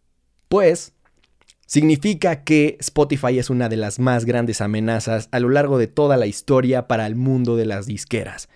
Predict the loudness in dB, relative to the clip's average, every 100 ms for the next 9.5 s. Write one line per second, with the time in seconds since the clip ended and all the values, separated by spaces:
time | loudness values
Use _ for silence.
0 | _ _ _ _ _ _ _ 0 2 2
1 | 0 2 2 2 0 -2 -6 _ _ _
2 | -10 2 2 4 0 0 2 4 4 2
3 | 0 0 0 0 -2 -2 -2 0 0 0
4 | 0 0 0 0 2 2 4 2 0 -2
5 | -2 0 -2 -4 -4 -4 -2 0 0 2
6 | 2 0 -8 _ 0 4 6 6 2 0
7 | 0 2 2 2 0 -4 _ _ _ _
8 | -2 4 4 4 0 -2 0 0 0 0
9 | -2 0 0 0